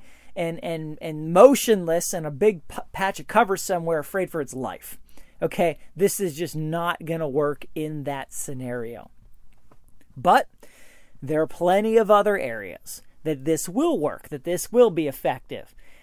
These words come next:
You know, if it's, if it's a, a place where hunters haven't been for the day, or maybe they were there in the morning and it's the afternoon and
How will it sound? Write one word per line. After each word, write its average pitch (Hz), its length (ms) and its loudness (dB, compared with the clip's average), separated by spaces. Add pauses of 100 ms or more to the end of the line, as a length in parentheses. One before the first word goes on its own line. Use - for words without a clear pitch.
(180)
You 143 140 -6
know, 160 120 4
if 156 120 -2
it's, 156 180 -6
if 160 200 -2
it's 160 220 0
a, 156 260 -2
a 160 60 -2
place 196 340 2
where 175 80 -2
hunters 208 340 0
haven't 196 280 4
been 220 200 2
for 214 220 0
the 185 80 -6
day, 240 420 6
or 190 80 2
maybe 202 240 2
they 202 200 2
were 208 80 2
there 214 180 0
in 202 100 -2
the 190 60 -2
morning 233 500 2
and 202 80 -2
it's - 180 -6
the 190 160 4
afternoon 208 800 2
and 143 200 -2